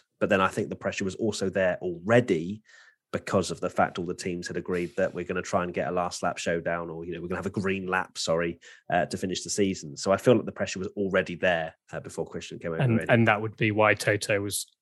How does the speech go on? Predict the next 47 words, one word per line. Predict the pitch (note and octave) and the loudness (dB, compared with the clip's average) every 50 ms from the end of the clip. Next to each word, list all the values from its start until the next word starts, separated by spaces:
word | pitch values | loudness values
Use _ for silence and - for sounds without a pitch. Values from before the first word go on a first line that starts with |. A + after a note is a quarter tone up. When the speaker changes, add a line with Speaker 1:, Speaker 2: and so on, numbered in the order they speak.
| _ | _
Speaker 2:
so, | - - - - - B2 G#2+ G#2 G#2+ G2+ G#2+ | -4 -2 0 2 4 6 6 6 4 2 2
going | - A2+ G#2 G#2 G#2 | 2 2 2 2 0
so | - - - - A#2+ G#2+ G#2 G#2 | 0 -2 2 4 4 6 6 4
hard | G2 G2+ G#2+ G2+ G2+ G2 G2 A2 | 4 4 4 6 4 4 2 0
on | G#2 G2+ G2+ | -2 -2 -2
the | G2+ | 0
radio, | G2+ G#2 G2+ G2+ G2 G#2+ G2 G2 | 0 2 2 2 0 -2 -2 -2
going, | F#2 - G2+ G2 G2 F#2+ G2 G2 G2+ - _ _ _ - | 0 0 0 0 0 0 -4 -8 -12 -14 _ _ _ 4
"No, | A#2+ G#2 G#2 | 6 6 6
this | G#2 G#2 A#2+ - | 4 2 0 -2
isn't | B2 G#2+ - A#2 | -4 -6 -6 -2
right. | A#2+ A2 G#2+ G#2 G#2 | 2 2 2 4 4
Don't | - G#2+ G#2+ G#2+ | 4 2 2 2
do | - A#2 G#2+ G#2 | 2 2 2 2
this. | G#2 G#2+ G#2 - | 2 0 2 4
No | F3 | 6
Speaker 1:
No, | F#3+ G#3 G#3+ | 6 8 8
Speaker 2:
safety | G#3+ G#3 G3+ G3 G3 G3+ G#3+ | 8 8 8 8 6 6 6
car." | - A2+ | 8 8
Speaker 1:
Michael! | A3+ G#3 G3+ G3 G3 F#3+ F#3 F3+ E3+ D#3 C#3 - - - | 10 10 10 10 10 10 10 10 8 8 6 4 0 -2
That, | - G2+ G2 - | -4 -4 -2 -2
those, | - G2+ F#2+ F#2 | -2 -2 -2 0
those | - G#2 G2 F#2+ | 0 0 0 2
Speaker 2:
That | G2 F#2 F2+ D#3 - | 2 4 4 4 6
Speaker 1:
radios | - C#3+ | 6 6
Speaker 2:
ruined | C3 B2+ B2 A#2 | 8 8 8 8
Speaker 1:
are | A2 G#2+ | 6 6
Speaker 2:
the | |
last | G#2+ G#2 G#2 - - | 6 6 6 4 2
Speaker 1:
so | - - F#2+ F2 F2 | 2 2 2 2 0
weird, | E2+ D#2+ D#2+ F2 F2 E2+ D#2+ E2 D2+ | -2 -4 -4 -4 -4 -4 -4 -4 -6
isn't | - - - | -6 -2 4
Speaker 2:
So | - F#3 | 8 8
Speaker 1:
it? | E3+ D3+ | 10 10
Speaker 2:
weird. | D3+ C#3 - | 8 8 6
Speaker 1:
Yeah. | - | 4
Speaker 2:
It | C3+ C3+ | 6 8
ruined | D#3+ F#3 F#3+ F#3 D#3 | 10 10 10 10 8
the | C#3+ B2 | 8 8
whole | A2 A2+ G#2 | 8 8 8
last | G#2 G2+ G2 - - - | 8 6 4 2 2 0
lap | A2 G2+ G#2 - | -2 -2 -2 -2
for | - A2+ | -2 -2
me. | G#2 G2+ | -2 -2
I'm | G2 G#2 | -2 -4
sorry, | G#2+ - - G#2+ G2+ F#2+ F#2+ F#2+ | -6 -4 -2 0 0 0 -2 -2
but | - A#2+ G#2+ - | 0 -2 -2 -2